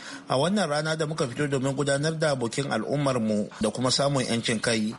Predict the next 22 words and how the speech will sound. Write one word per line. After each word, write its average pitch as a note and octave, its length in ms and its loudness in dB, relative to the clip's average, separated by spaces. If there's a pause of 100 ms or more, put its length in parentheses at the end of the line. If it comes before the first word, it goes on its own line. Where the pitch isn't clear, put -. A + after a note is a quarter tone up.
(260)
yanzu G#2+ 240 2
ya B2+ 160 4
koma C#3 320 0
zaman A2 240 0
makoki A2 560 0
na A#2 80 0
wannan B2 320 2
asarar A#2+ 400 2
rayuka A2 480 0
da G2+ 80 0
muka B2+ 240 0
yi G#2 320 0 (380)
da F#2+ 140 0
kuma A#2 160 0
neman A#2+ 320 0
shawo B2 240 2
kan C3+ 160 0
ta'addancin B2 680 -2
da G#2 140 2
aka A2+ 100 -4
kai A2 160 0
mana," G#2 460 0